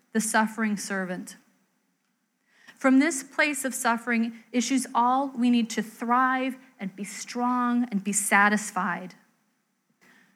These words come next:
From Isaiah, "Out of the anguish of his soul he shall see and be satisfied.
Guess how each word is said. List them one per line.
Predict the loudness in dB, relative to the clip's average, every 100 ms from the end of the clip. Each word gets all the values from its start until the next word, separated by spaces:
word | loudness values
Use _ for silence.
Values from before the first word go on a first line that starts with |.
| _
From | -2 2 4
Isaiah, | 2 0 -2 -2 -4 -6 -14 _ _ _ _ _ -20 _ _
"Out | 6 8 6
of | 0
the | 0
anguish | 2 2 0 -2
of | -2
his | -2
soul | -2 -2 -2
he | -2 -4
shall | -2 -4
see | -4 -6 -2 -2 -2
and | -2
be | -2
satisfied. | -6 0 2 2 -2 -4 -4 -4 -6